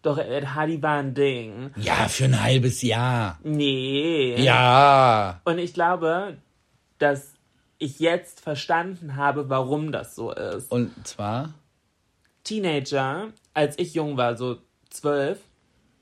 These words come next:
Speaker 1: ich hätte getötet für ein Ed Hardy T-Shirt.
Speaker 2: Echt?
Speaker 1: Ich wollte es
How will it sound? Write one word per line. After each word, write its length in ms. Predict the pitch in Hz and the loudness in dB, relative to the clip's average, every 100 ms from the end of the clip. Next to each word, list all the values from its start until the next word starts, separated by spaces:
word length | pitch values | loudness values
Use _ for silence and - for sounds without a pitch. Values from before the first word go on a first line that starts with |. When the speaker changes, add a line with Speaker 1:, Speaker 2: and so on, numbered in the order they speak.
| _ _ _ _ _ | _ _ _ _ _
Speaker 1:
ich 140 | 127 | -6
hätte 160 | 156 143 | -2 -2
getötet 640 | 139 135 - 165 143 123 | -4 -8 -4 -2 -2 -6
für 120 | - 131 | -8 -10
ein 60 | |
Ed 220 | - 127 - | -8 -10 -6
Hardy 260 | 131 127 | -6 -6
T-Shirt. 720 | 123 131 - 98 71 71 - - _ - - | -12 -14 -10 -8 -8 -8 -10 -16 _ -20 -16
Speaker 2:
Echt? 500 | 110 127 151 - - | -12 -10 -12 -12 -10
Speaker 1:
Ich 160 | 127 | -6
wollte 240 | 147 143 147 | 0 -2 -2
es 140 | 139 | -14